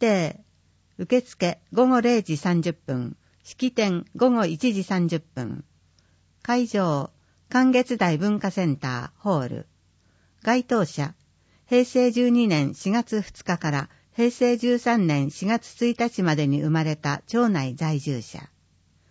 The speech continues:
町外在住者で出席を希望される方は、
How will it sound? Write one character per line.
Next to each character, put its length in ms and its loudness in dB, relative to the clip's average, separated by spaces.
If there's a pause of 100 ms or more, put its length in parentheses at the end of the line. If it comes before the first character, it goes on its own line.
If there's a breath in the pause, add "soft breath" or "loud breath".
(720)
町 240 4
外 220 2
在 240 2
住 200 0
者 200 -4
で 200 -2
出 240 -4
席 300 2
を 80 2
希 140 -4
望 220 2
さ 160 -4
れ 120 2
る 100 -2
方 300 -6
は、 200 -8